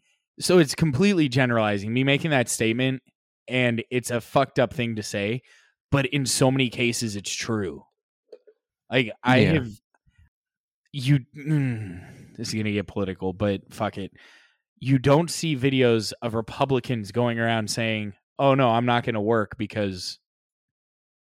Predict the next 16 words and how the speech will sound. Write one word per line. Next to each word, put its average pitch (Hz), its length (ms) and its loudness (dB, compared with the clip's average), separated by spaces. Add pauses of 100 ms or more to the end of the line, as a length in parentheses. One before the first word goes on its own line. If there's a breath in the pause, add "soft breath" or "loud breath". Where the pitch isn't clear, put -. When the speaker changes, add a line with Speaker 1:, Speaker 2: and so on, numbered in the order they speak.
(360)
Speaker 1:
the 120 80 -2
government 151 380 4
will 107 80 -2
give 110 160 -2
me 101 120 -4
money." 90 340 -10 (1200)
Right? 110 220 2
Because 110 400 -2 (140)
Republicans 107 680 -4
are 113 60 0
more 107 240 0
for, 120 160 0
like, 117 200 2
small 165 340 2
government. 87 440 -10 (1400 soft breath)
Speaker 2:
Mm-hmm. 123 280 4